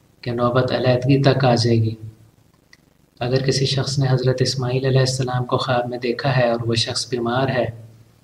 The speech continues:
तो ये इस बात की दलील है कि ये शख्स अपनी बीमारी से मुकम्मल तौर पर निजात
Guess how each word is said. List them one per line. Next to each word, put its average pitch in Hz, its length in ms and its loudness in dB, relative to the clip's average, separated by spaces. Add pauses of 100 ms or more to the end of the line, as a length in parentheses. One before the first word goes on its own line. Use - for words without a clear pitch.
(420)
तो 127 60 -4
ये 131 300 4
इस 135 200 2
बात 139 220 2
की 139 120 2
दलील 139 360 2
है 131 180 0
कि - 140 -2
ये 120 100 2
शख्स - 360 -4
अपनी 127 220 -6
बीमारी 123 360 0
से 131 140 -2
मुकम्मल 127 460 -2
तौर 123 140 4
पर 127 180 -2
निजात 120 400 2